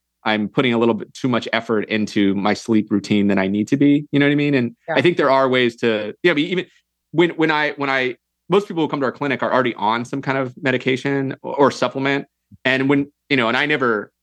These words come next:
Speaker 1: my goal is always to get them off of it, but, like, I don't, I don't have any, like, value judgment on it, uh, in any way, but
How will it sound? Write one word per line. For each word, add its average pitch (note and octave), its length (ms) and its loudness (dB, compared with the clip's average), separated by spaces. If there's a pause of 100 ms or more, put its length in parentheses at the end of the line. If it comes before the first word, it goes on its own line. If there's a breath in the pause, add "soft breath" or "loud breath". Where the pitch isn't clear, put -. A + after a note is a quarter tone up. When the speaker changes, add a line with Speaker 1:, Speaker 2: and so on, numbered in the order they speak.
(320)
Speaker 1:
my D3 140 0
goal F3+ 200 2
is C#3+ 80 0
always C#3+ 180 0
to B2+ 60 -2
get C#3+ 140 0
them A#2+ 120 -6
off C3+ 160 -2
of D3 80 -6
it, E3 160 -2
but, A#2+ 200 -2
like, A2+ 140 -4
I B2 80 2
don't, A#2+ 300 -6
I A2+ 60 -6
don't G#2+ 80 -4
have A2+ 120 -4
any, A2 80 -4
like, G#2 140 -2
value A2+ 280 0
judgment A#2 380 -2
on A#2 120 -2
it, A#2 200 -2 (200)
uh, G2+ 280 -2 (200)
in A2+ 100 2
any A2+ 120 2
way, A2+ 180 4
but G#2 260 0